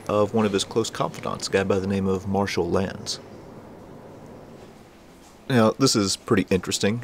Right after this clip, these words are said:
Uh, this is an Arabian horse that was gifted to Napoleon by Selim the Third, who was the Sultan of the Ottoman Empire. Uh, and after the horse died, well, he was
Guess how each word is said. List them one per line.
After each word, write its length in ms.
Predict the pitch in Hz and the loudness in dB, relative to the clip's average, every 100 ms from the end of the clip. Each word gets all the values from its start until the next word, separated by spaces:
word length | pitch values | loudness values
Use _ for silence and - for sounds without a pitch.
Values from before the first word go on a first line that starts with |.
| - | -6
Uh, 220 | 110 101 | -2 0
this 220 | 87 160 | 2 0
is 100 | 151 | 0
an 100 | 127 | 4
Arabian 540 | 98 92 95 110 107 87 | 4 6 4 4 2 0
horse 380 | - 113 107 - | 0 0 2 2
that 160 | - | 2
was 160 | 95 90 | 2 2
gifted 420 | 92 110 101 90 | 4 4 2 -2
to 360 | - 101 95 98 | 0 2 4 4
Napoleon 720 | 87 - 117 110 104 98 98 | 2 2 4 6 6 4 2
by 420 | 92 95 92 101 | 2 2 0 -2
Selim 520 | - - 104 104 110 107 | -2 2 4 6 6 4
the 100 | - | 4
Third, 340 | 107 98 87 | 6 6 6
who 140 | - | 0
was 240 | 92 92 - | 0 0 0
the 160 | 95 | -4
Sultan 540 | 90 - 101 - 92 - 95 | -2 -2 -2 -2 -4 -2 2
of 320 | 95 90 - | 2 2 0
the 240 | 87 82 - | -2 0 2
Ottoman 320 | 95 90 87 | 2 2 0
Empire. 520 | 98 - - - - - - - - | 0 2 0 2 -2 -4 -16 -18 -4
Uh, 100 | 85 | 0
and 100 | 90 | 2
after 240 | 95 - 95 | 2 2 4
the 300 | 92 90 90 - | 4 4 0 2
horse 220 | 104 - | 2 4
died, 360 | 98 98 95 78 | 4 4 2 -2
well, 220 | 95 98 | -4 -4
he 200 | 104 98 | -4 -4
was 440 | 92 92 90 - | 0 0 0 -4